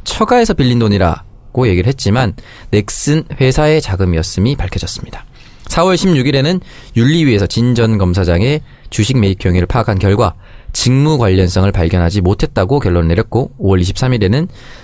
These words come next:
진 전 검사장 법무부 기조실장에서 법무연수원 연구위원으로 전보 조치를 했고, 칠월 육 일은, 어, 검찰에서 진 전 검사장 사건을 특임 검사를 통해 수사하기로 결정을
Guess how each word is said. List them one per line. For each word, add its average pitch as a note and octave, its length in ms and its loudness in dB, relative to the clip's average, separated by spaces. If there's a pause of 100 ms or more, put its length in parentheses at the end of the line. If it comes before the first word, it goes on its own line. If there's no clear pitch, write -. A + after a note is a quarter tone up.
(100)
진 C#3+ 160 0
전 D#3+ 180 0
검사장 A#2 360 0
법무부 G2 360 2
기조실장에서 A2+ 680 0
법무연수원 G#2+ 960 0
연구위원으로 A#2 680 2
전보 B2+ 320 0
조치를 G2+ 280 0
했고, - 260 -4 (280)
칠월 F3+ 580 0
육 G#2+ 180 0
일은, C#3 300 0 (640)
어, G#2 140 2
검찰에서 G2+ 840 2
진 G2+ 220 2
전 A2 200 2
검사장 F2 440 0
사건을 G#2 500 0
특임 F3 320 0
검사를 F#2+ 300 0
통해 G2+ 240 0
수사하기로 A#2+ 680 -2
결정을 G2 460 -4